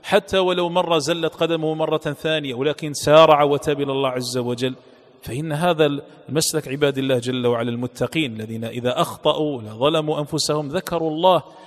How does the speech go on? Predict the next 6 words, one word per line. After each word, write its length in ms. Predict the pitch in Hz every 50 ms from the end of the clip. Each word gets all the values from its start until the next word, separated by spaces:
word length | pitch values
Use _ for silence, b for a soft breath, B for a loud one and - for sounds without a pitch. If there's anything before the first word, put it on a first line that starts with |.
| B B B
فذكروا 600 | 120 120 151 175 - - 170 165 156 147 143 139
وعيده 460 | 147 139 139 185 214 208 180 190 185
وذكروا 880 | 170 165 175 180 180 147 127 131 143 151 - - 165 160 160 156 139 151
وعده 540 | 175 175 170 175 170 175 160 165 165 170 156
لعباده 640 | 147 143 135 135 139 156 156 147 131 139 139 143 131 135
المتقين 720 | 143 139 139 139 139 135 - - 147 143 - 220 226